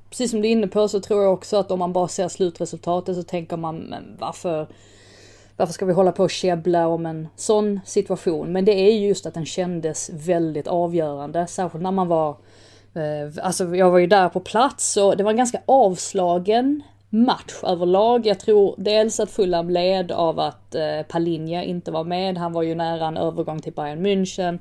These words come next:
Sen, eh, hann inte affären bli klar i tid och kollapsade, vilket gjorde att han då fick ledigt från den här matchen för,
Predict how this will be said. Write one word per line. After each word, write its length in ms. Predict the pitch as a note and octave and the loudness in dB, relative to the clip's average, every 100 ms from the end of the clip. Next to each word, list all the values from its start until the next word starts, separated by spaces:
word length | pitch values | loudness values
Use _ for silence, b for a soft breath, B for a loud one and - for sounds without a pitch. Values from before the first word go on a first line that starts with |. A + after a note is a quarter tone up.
| B B B B B | B B B B B
Sen, 440 | - D#3+ D#3 D#3 | -8 -6 -6 -6
eh, 320 | D#3 D#3 D#3 - | -4 -4 -4 -6
hann 220 | - F#3 | -2 0
inte 160 | F3+ G3 | 0 -2
affären 380 | D#3+ F#3 F3 E3 | -4 -4 -4 -4
bli 100 | E3 | -6
klar 260 | - E3 | -4 -4
i 60 | D#3+ | -4
tid 380 | - A3+ C4 G#3+ | -4 -2 -2 -2
och 100 | F#3+ | -2
kollapsade, 800 | G#3+ G3 - - F3 F3 F3 E3+ | 0 -2 -4 -8 -4 0 0 -2
vilket 280 | E3+ E3 | -6 -6
gjorde 320 | F#3 E3+ E3 D#3+ | -2 -2 -2 -4
att 100 | - | -6
han 180 | E3 | -6
då 120 | D#3+ D3 | -6 -6
fick 340 | D3+ D#3 - | -8 -8 -4
ledigt 540 | F#3+ F#3 F#3 F#3 G3 | 2 2 2 0 -4
från 140 | - E3+ | -8 -8
den 100 | E3+ | -4
här 140 | E3 | -4
matchen 400 | D#3+ D3+ - C#3+ | -4 -8 -8 -12
för, 320 | C#3+ C#3 C#3+ | -8 -6 -6